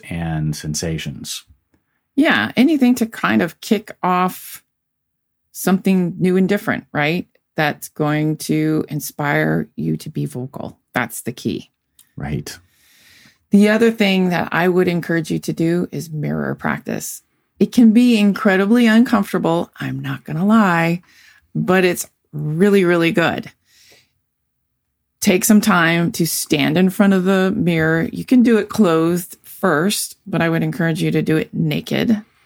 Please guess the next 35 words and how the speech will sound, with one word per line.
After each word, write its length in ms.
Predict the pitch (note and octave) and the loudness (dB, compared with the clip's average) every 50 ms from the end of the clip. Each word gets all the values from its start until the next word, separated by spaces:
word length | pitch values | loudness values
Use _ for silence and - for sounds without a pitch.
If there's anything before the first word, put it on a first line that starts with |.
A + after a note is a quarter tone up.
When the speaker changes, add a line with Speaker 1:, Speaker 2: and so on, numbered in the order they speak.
| _ _ - _ | _ _ -14 _
Speaker 2:
as 180 | - D3+ C#3+ D3 | -6 -6 -4 -4
well. 480 | D3 D3+ C3+ A#2+ A2 A2 D#3+ G3 - _ _ _ _ - - - - _ _ _ | -6 -6 -4 -2 -2 0 0 -2 -2 _ _ _ _ -20 -20 -20 -20 _ _ _
And 420 | - A3 A#3+ A#3+ A#3+ A#3 A3 A3+ - - | 2 4 6 8 8 6 6 4 0 -6
start 640 | - - - - - A#3+ A#3 B3 B3+ C4 C#4 C4+ - _ _ _ _ _ _ _ _ _ _ _ _ _ _ _ _ _ _ - | -10 -8 -8 -6 -4 -4 -2 -2 -2 -4 -4 -6 -10 _ _ _ _ _ _ _ _ _ _ _ _ _ _ _ _ _ _ -2
moaning. 580 | G3 A3+ D4+ F#4+ F4 A#3+ - - - - - _ _ | 0 0 0 0 -2 -2 -4 -6 -10 -16 -16 _ _
Just 200 | - - A3+ - | -6 -6 -6 -6
start 360 | - - - - D#4 - - | -6 -6 -6 -4 -4 -4 -4
moaning 600 | - A#3 C#4+ E4+ D4 - - G#3 F3+ - A3+ - _ _ _ - | -2 -2 -2 0 -2 -2 -2 -4 -4 -6 -8 -10 _ _ _ 0
and 180 | G#3+ A3 G3 | 0 2 2
laugh 240 | G#3 A3 A3 A#3 - | 2 0 -2 -2 -4
at 140 | G#3+ - - | -4 -4 -4
yourself 360 | G#3 G3 - F3 E3+ F3 F3+ | -6 -4 -4 -4 -6 -6 -4
'cause 200 | - G3+ F#3 F3+ | -6 -4 -2 -2
it's 120 | F#3 F3+ | -4 -4
gonna 220 | - - E3+ F3+ F3+ | -4 -6 -4 -4 -4
feel 200 | - A3+ A3+ A3+ | -2 -2 -2 0
awkward 440 | - - D3 D3 - D3+ D#3 D#3 D#3+ | 0 -2 -4 -4 -4 -4 -4 -2 -2
and 160 | D#3+ D#3+ E3 | -2 -2 -2
you're 100 | E3+ E3 | -4 -4
gonna 180 | - E3+ E3 E3+ | -4 -4 -4 -4
think 240 | E3 E3+ F3 D#3 - | -6 -6 -6 -4 -4
you 120 | F#3 F#3+ | -4 -2
look 200 | F3 F3+ F3 - | -2 -2 -6 -6
stupid. 560 | - - - D3+ C3+ C3 B2+ A#2 A2+ - E3 - _ - - - - - - _ _ _ - | -8 -6 -4 -6 -4 -4 -6 -6 -6 -6 -8 -12 _ -20 -20 -20 -20 -20 -20 _ _ _ -4
But 160 | G3 G3+ G3+ | -4 -2 0
then 220 | A3 A#3 A#3+ A#3 | 2 4 4 4
eventually, 680 | A3+ F3 G3 F#3 G#3+ A#3 C#4 D#4+ - G#3+ G#3 G3+ G3+ G3 | 2 2 -2 0 0 0 0 0 -2 -2 -2 0 -2 -2
if 100 | G3 G3+ | -2 -2
you 240 | G3 G3+ G3 F#3+ F#3 | -2 -2 0 -2 -2
s-, 240 | F#3 - - - - _ _ _ _ _ _ _ _ _ | -4 -6 -8 -10 -14 _ _ _ _ _ _ _ _ _
keep 400 | - - A#3 A3+ A3+ A3+ - - | -4 0 0 0 0 -2 -6 -6
doing 340 | - G3+ A3+ B3 A3+ F#3+ E3+ | -2 0 0 0 0 0 -2
it, 240 | D#3+ D#3+ E3+ - - _ | -2 -4 -4 -8 -10 _
you 320 | - F3+ F#3 G3+ A3 A3+ | -10 -6 -2 0 0 0
will 400 | A3 G#3+ G#3 G3+ G3 F#3 - - | 0 0 0 0 0 -2 -4 -6